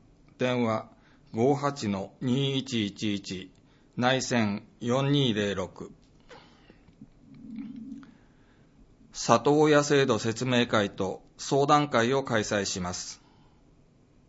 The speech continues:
子どもの成長には、家庭で暮らす時間や経験が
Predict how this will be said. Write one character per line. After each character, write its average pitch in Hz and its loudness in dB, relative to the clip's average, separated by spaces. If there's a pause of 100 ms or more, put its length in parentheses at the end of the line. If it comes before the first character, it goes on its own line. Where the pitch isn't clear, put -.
(1000)
子 120 2
ど 143 4
も 151 6
の 147 4
成 143 4
長 139 2
に 127 0
は、 110 0 (340)
家 110 -2
庭 139 4
で 147 2
暮 143 -2
ら 143 2
す 139 -4
時 120 -6
間 123 0
や 110 2
経 117 0
験 107 -2
が 98 -6